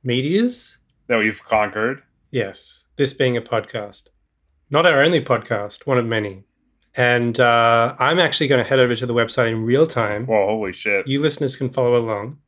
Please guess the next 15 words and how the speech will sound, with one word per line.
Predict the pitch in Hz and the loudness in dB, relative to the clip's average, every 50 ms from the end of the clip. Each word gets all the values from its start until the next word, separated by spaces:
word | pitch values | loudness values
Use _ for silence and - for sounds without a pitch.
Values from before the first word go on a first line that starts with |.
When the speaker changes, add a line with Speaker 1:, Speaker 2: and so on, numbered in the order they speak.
| _ - | _ -12
Speaker 1:
We | 120 117 | -12 -8
can | - 127 117 | -8 -4 -2
both | 117 123 123 120 - - | 0 2 0 0 -2 -4
look | 120 113 - | -8 -8 -8
at | 135 131 | -8 -8
what's, | 123 117 - - - | -8 -8 -8 -10 -12
what's | - 127 113 - | -10 -10 -10 -8
been | - 127 120 107 | -6 -6 -6 -4
happening | - 120 113 - - 117 110 104 101 98 _ _ _ _ _ _ _ _ _ _ _ _ _ _ | -2 -4 -4 -2 -4 -6 -6 -8 -10 -16 _ _ _ _ _ _ _ _ _ _ _ _ _ _
under | 139 127 123 123 127 123 | -2 0 0 2 2 0
the | 120 123 123 | 2 2 2
Off | 123 120 - - | 2 2 0 0
Brand | - 123 120 113 | 0 2 2 0
Horse | 107 120 117 113 110 - | -2 -2 -4 -4 -4 -8
banner. | - _ - 120 113 110 104 98 92 - | -12 _ -6 -4 -4 -4 -4 -6 -10 -16